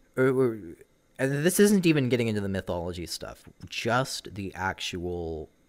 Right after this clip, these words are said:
you know, factual stonework. When you take those two, sure. But there's so many other sites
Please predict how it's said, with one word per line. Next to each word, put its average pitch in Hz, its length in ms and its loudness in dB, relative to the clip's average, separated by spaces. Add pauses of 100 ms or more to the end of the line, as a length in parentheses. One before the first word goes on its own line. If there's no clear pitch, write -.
(960)
you 98 140 -4
know, 82 440 -8
factual 92 1400 -2 (240)
stonework. 87 960 -8 (800)
When 98 260 -6
you 107 100 -2
take 135 320 -2
those 98 640 -2
two, 76 560 -8 (520)
sure. 65 640 -6 (1040)
But 95 320 -2
there's 104 240 -2
so 120 640 -2
many 110 500 -2
other 90 300 -6
sites - 680 -8